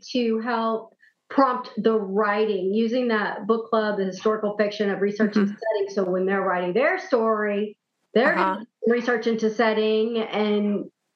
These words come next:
Speaker 1: for their piece.
Speaker 2: Right. And the, one of the reasons why you might wanna do that is because historical writing, right? You, you have your nonfiction piece, like the, like the textbooks that they have to read.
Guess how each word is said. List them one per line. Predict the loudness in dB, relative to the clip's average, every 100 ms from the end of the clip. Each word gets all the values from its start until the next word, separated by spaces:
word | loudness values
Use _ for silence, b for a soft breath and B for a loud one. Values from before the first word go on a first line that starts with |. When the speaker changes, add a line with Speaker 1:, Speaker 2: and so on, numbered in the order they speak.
| _
Speaker 1:
for | -2 0 0 2
their | 2 2 -8
piece. | -16 -18 -20 -20 _ _
Speaker 2:
Right. | 2 4 4 2 -2
And | 0 0 0 -4 -10 B B 0
the, | 0
one | 2 2 2
of | 2
the | 0
reasons | 0 -2 0
why | 0
you | 0
might | -2
wanna | -2 0
do | 0
that | 0 0
is | -2
because | -4 -2 -2 -2
historical | -6 -4 -2 -2 -2 0 0 0 -4 _ _ B B B
writing, | 2 2 2 -2 -4 -6 -8
right? | 0 0 0
You, | -2 -4 -2
you | 0 0
have | 0 0 0 0
your | -2
nonfiction | 0 0 -2 -4 -4 -4 -2
piece, | -2 0
like | -2 -2
the, | -4 -4 0
like | -2 0
the | -4 -2
textbooks | 0 -2 0 -4 0
that | 0
they | 0
have | 0 -2 -2
to | -2
read. | 0 0 -2 -6